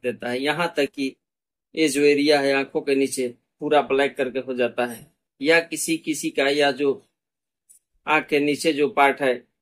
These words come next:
यहाँ पर भी देखेंगे तो गोल चकते के रूप में और झाइयाँ यानी ब्लैक करके हो जाता है।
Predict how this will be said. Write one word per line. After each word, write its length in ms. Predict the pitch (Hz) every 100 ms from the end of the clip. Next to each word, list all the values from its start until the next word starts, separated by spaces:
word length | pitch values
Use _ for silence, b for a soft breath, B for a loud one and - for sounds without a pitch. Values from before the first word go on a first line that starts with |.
| _ -
यहाँ 260 | 147 147 156
पर 140 | 156 143
भी 100 | 139
देखेंगे 420 | 127 139 147 139
तो 180 | 135 139 131 - -
गोल 260 | 131 151 143
चकते 400 | - 143 - 151
के 140 | 139
रूप 200 | 139 127
में 100 | 135
और 160 | 127 131
झाइयाँ 480 | 123 139 147 139 123 - _ _ _ -
यानी 180 | 139 127
ब्लैक 360 | 143 151 151
करके 280 | - 131 139
हो 200 | 123 135
जाता 320 | 127 123 127
है। 220 | 113 110